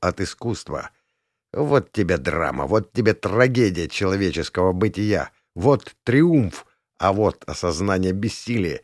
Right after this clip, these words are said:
и ничтожности перед волей Всевышнего. Нет, мне, конечно, тоже досталось, но кому пришлось хуже? Это было очевидно, хотя бы даже по отсчёту тел.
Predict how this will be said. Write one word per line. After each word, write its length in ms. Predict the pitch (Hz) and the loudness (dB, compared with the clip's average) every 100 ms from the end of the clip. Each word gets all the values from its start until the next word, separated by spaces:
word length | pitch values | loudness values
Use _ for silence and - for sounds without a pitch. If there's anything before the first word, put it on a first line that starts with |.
| - | 0
и 100 | 165 | 4
ничтожности 880 | 165 139 - - 131 82 92 - 98 | 4 2 -2 0 2 2 -2 -4 -8
перед 320 | - 101 87 | -2 -2 0
волей 300 | 95 98 76 | 2 2 0
Всевышнего. 760 | - 123 120 107 - 80 71 - _ _ _ _ - | -6 -6 -4 -4 -6 -8 -10 -16 _ _ _ _ -10
Нет, 220 | 80 62 - | -6 -6 -6
мне, 200 | 76 69 | -8 -4
конечно, 480 | 82 95 87 104 | -2 -2 -2 -4
тоже 300 | 104 - 139 | -2 2 2
досталось, 720 | 87 80 - - 76 65 - - | 2 -2 -6 -8 -6 -8 -14 -16
но 360 | 73 104 160 | -6 0 0
кому 380 | 139 156 151 175 | 2 0 4 2
пришлось 540 | - 135 135 151 165 - | 2 0 0 2 2 2
хуже? 520 | - 170 120 101 69 _ _ _ - | 0 2 2 0 -4 _ _ _ -4
Это 380 | 95 98 - 95 | 0 0 2 0
было 300 | 98 101 87 | 2 2 2
очевидно, 720 | 85 - 107 113 80 78 - _ _ _ | -2 -2 -2 -2 -4 -8 -10 _ _ _
хотя 420 | - 85 - 117 107 | -2 -2 0 4 4
бы 120 | 110 | 6
даже 280 | 113 101 113 | 4 4 2
по 180 | 120 | 2
отсчёту 460 | 120 - - 139 139 | 0 0 0 0 0
тел. 440 | 107 165 104 65 | 0 2 2 0